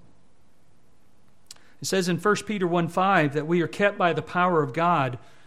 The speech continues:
for a salvation ready to be revealed at the last time.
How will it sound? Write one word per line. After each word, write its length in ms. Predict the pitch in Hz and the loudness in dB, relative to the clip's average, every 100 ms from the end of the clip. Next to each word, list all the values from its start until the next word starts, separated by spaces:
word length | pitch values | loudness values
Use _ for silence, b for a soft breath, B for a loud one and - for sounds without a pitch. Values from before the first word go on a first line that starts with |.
| b b | b b
for 140 | - 156 | -2 0
a 40 | |
salvation 640 | 151 190 185 170 160 - 143 | 2 0 2 0 -2 -2 0
ready 240 | 151 175 | 2 2
to 100 | 156 | -2
be 120 | 147 | -4
revealed 640 | 135 127 120 156 147 127 113 - - - - - - - - | -4 -4 -2 0 0 -2 -8 -18 -20 -20 -20 -20 -20 -18 -14
at 120 | 123 | -8
the 80 | 123 | -6
last 360 | 127 123 - | -6 -6 -10
time. 400 | - 127 110 95 | -10 -10 -10 -14